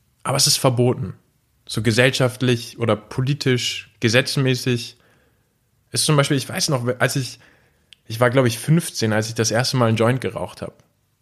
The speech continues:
Das war an den Rheinwiesen in Düsseldorf.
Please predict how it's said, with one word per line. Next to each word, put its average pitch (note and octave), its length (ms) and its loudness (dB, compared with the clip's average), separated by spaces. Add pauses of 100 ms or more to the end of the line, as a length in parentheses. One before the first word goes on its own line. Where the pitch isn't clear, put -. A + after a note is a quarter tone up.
Das G#2+ 160 -4
war A2 320 2 (320)
an B2 160 2
den A#2+ 80 4
Rheinwiesen B2 600 2
in G#2+ 120 2
Düsseldorf. G#2 600 -4